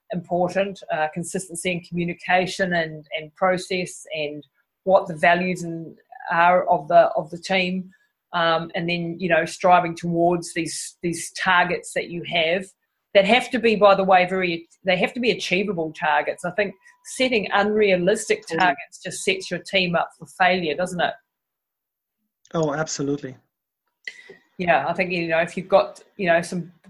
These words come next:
Speaker 1: big dream number in your head, "We're gonna do this turnover this year," that's, you know, like, ten times what you're doing. It's, people just have not got a relation to that number or to that,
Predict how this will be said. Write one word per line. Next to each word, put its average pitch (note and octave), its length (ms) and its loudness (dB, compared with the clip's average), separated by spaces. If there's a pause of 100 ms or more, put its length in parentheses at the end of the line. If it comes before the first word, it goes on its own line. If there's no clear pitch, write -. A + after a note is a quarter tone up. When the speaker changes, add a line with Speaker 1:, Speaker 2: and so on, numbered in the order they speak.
Speaker 1:
big F#3 260 0
dream F#3+ 280 4
number F#3 380 4
in F3 100 -2
your E3 80 -6
head, F#3+ 200 0
"We're F3 80 -6
gonna F3+ 180 -2
do F3+ 220 -4
this F#3+ 180 -6
turnover F#3+ 480 2
this F3 260 -8
year," F#3+ 180 0
that's, - 280 -2
you F3+ 60 -4
know, D#3+ 60 0
like, - 120 -2
ten G3 220 -6
times F3+ 280 0
what F3+ 160 -4
you're E3+ 80 -8
doing. F3+ 360 0
It's, - 360 -8
people G#3 220 0
just F#3+ 160 -8
have G3 160 4
not F#3+ 300 4
got F#3 180 6
a E3+ 40 0
relation E3+ 500 2
to - 180 0
that F#3 280 4
number F#3 280 2
or D#3+ 140 -2
to F3 160 -14
that, E3+ 220 0